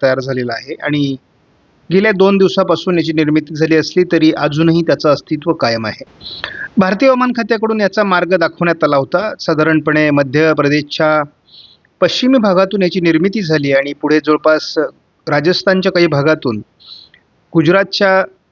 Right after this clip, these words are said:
किनारपट्टी भागाकडे हे सरकलेलं आहे आणि आता जवळपास पाकिस्तान आणि, अ, गुजरातच्या बाउंड्रीपर्यंत ते पोहोचलेलं आहे.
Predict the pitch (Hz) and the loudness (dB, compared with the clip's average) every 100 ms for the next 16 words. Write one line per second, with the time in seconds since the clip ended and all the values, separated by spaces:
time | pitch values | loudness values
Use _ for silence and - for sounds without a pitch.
0 | _ _ - 185 208 202 190 196 165 170 | _ _ -4 0 0 -2 0 0 4 2
1 | 160 160 156 147 - 139 143 131 120 135 | 2 0 -2 0 -2 0 -2 -2 -2 -4
2 | - 170 151 139 143 127 160 190 131 113 | -6 -4 -2 0 0 2 0 2 -2 -4
3 | - - _ _ _ _ _ _ _ _ | -10 -18 _ _ _ _ _ _ _ _
4 | _ - 175 240 - - 247 226 208 202 | _ -4 -2 -2 -2 0 0 2 2 2
5 | 202 - 165 165 156 - _ _ _ - | 0 0 2 2 2 -6 _ _ _ -12
6 | 156 165 180 190 190 202 190 160 160 156 | -2 0 2 0 0 0 0 0 -2 0
7 | 185 190 165 139 135 170 165 139 127 - | 0 0 0 -2 -4 -4 -4 -2 -2 -4
8 | 120 107 101 | -8 -6 -8